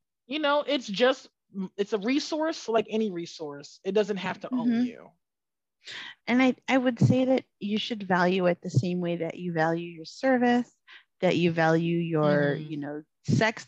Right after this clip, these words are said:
Speaker 2: that you can offer, that you value anything else in the relationship. I would really encourage you to think of money as just another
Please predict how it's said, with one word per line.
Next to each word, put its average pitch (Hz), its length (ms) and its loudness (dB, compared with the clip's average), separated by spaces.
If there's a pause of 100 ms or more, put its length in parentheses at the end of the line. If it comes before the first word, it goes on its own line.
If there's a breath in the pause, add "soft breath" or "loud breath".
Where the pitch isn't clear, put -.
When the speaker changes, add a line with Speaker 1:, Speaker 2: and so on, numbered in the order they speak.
(240)
Speaker 2:
that - 80 -6
you - 140 -2
can 214 140 -2
offer, 202 600 2
that - 200 -2
you 165 220 -2
value 156 640 0 (400 loud breath)
anything 262 400 4
else 170 260 4
in 170 80 4
the 160 80 2
relationship. 147 720 -2
I 180 100 2
would 185 160 0
really 196 500 0 (340)
encourage 165 380 0
you 180 120 -4
to 170 100 -6
think 170 240 -4
of 170 80 0
money 156 260 0
as 156 100 -4 (100)
just 156 300 2
another 151 720 -2